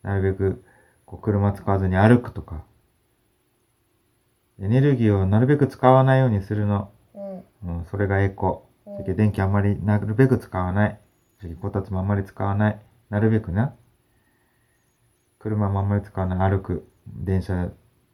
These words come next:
Speaker 1: 電車使う。車の代わりに電車使う、なるべく。それがエコ。地球に優しいの。ええことなのよ。
Speaker 2: うん。
Speaker 1: うん。だけ、なるべく寒くても我慢する。我慢するか別に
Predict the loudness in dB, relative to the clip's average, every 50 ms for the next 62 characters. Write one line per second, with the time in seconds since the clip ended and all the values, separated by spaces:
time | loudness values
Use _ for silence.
0 | _ _ _ _ _ _ _ _ _ _ _ _ _ _ _ _ _ -6 -6 -4
1 | -4 -6 -6 -6 -4 0 2 4 2 2 0 -8 _ _ _ _ _ _ _ _
2 | _ _ -10 -8 -4 -2 -2 -2 -2 -4 -4 -4 -4 -2 -2 -2 0 0 -2 -4
3 | -6 -6 -2 0 0 0 0 -2 -2 -4 -6 -6 -8 -12 -18 -20 _ _ _ _
4 | _ _ _ _ _ _ _ _ -10 -8 -6 -4 0 0 0 0 0 0 -2 -2
5 | -2 -2 -8 -12 -8 -6 -4 -2 -4 -4 -4 -6 -8 -8 -8 -6 -6 -4 -2 -4
6 | -4 -4 -8 _ -8 -8 -6 -6 -6 -8 -10 -8 -8 -8 -6 -6 -6 -6 -6 -8
7 | -10 _ _ _ _ -16 -16 -16 -16 -20 _ _ _ -10 -8 -6 -6 -6 -8 -12
8 | _ _ _ _ _ _ _ _ _ _ _ _ _ _ -14 -10 -4 0 2 2
9 | 2 0 -2 -10 -18 -20 -20 -20 -20 _ _ _ _ -12 -8 -4 -2 0 0 0
10 | 0 -2 -2 -4 -4 -10 _ _ _ -6 -2 -2 -2 -2 0 0 2 4 4 4
11 | 4 2 -4 -12 _ _ _ _ _ _ _ -6 -2 0 0 0 0 0 0 -2
12 | -2 -4 -10 _ _ _ _ _ _ _ _ _ _ _ _ _ _ _ _ _
13 | _ -4 -2 0 2 2 2 2 2 0 0 0 0 0 0 0 0 -2 -2 -2
14 | -2 -2